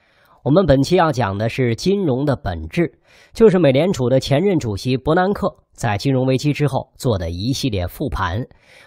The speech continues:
为大众系统深入地分析了美联储和金融危机的内在关联。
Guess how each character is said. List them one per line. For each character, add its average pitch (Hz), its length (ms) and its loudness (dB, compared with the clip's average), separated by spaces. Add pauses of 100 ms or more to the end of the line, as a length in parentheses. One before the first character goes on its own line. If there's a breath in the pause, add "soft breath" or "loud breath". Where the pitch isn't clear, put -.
(100)
为 180 140 4
大 170 220 2
众 151 220 0
系 175 280 -2
统 101 260 -4
深 226 360 2
入 175 180 2
地 107 100 0
分 131 240 0
析 120 140 -4
了 85 180 -6 (200)
美 120 200 2
联 160 220 2
储 87 280 -8 (100)
和 107 200 -8
金 165 240 2
融 139 200 2
危 185 180 2
机 180 180 -4
的 143 220 -6
内 127 180 -2
在 95 200 -6
关 107 220 -4
联。 90 140 -8